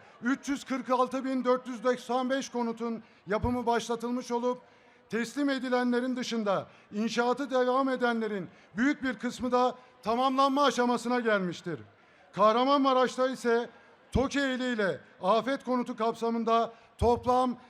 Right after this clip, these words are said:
kırk üç bin dokuz yüz seksen altı konut inşa edilmiştir. Bugün huzurlarınızda teslimi gerçekleştirilecek iki yüz elli bininci konutla birlikte dost ve kardeş ülke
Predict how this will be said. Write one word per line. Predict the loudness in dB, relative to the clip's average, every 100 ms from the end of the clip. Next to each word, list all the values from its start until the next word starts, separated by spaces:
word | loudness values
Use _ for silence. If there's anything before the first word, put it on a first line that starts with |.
| -6
kırk | -4 -2 0
üç | 0 0
bin | -2 0
dokuz | -2 -2 -4
yüz | -6 -2
seksen | -2 0 0
altı | 0 -2 -2
konut | -4 -4 -6
inşa | -10 -4 -2 -2
edilmiştir. | -4 -8 -12 -12 -14 -16 _ _ _ _ _ _ -2
Bugün | 0 4 4 4
huzurlarınızda | 0 2 4 4 2 0 0
teslimi | 0 -4 -4 -2
gerçekleştirilecek | 0 0 0 -6 -6 -8 -6 -2 -2 2 2 0 -4 -20 -16 -10
iki | -2 0
yüz | 0 0
elli | -2 -2 0
bininci | 0 0 -2
konutla | 0 0 0 0 0
birlikte | -2 -6 -6 -4 -4 -8 -20 -14 0
dost | 2 2 0
ve | -4
kardeş | 0 0 0 -2 -4
ülke | -6 -4 -4